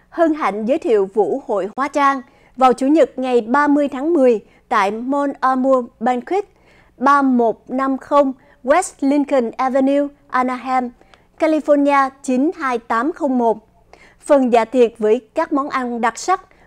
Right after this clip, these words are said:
có cả lobster, và sau đó là chương trình dạ vũ theo đúng phong cách nhạc tour,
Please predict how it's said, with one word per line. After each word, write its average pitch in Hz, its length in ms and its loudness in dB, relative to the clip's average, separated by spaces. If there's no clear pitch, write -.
có 330 120 2
cả 180 320 -2
lobster, 269 680 0
và 254 320 4
sau 277 280 0
đó 254 280 2
là 349 160 0
chương 254 220 -4
trình 220 240 -2
dạ 190 240 -2
vũ 208 340 -2
theo 254 160 0
đúng 233 220 2
phong 220 220 -4
cách - 160 -4
nhạc 240 320 -6
tour, 320 320 0